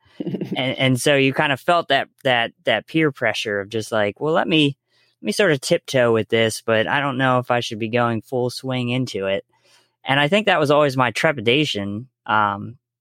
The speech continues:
Speaker 2: throughout life, you know, even to the point where as I was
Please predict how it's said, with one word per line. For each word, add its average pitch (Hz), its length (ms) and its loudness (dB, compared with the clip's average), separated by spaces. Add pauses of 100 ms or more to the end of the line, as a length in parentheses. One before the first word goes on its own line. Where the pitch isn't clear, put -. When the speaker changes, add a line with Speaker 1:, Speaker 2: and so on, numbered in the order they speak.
(140)
Speaker 2:
throughout 120 480 2
life, 107 460 -2 (360)
you 127 100 -2
know, 120 100 2
even 151 260 2
to 151 100 2
the 135 120 2
point 135 300 2
where 117 480 2 (280)
as 120 260 0
I 117 120 4
was 113 420 -2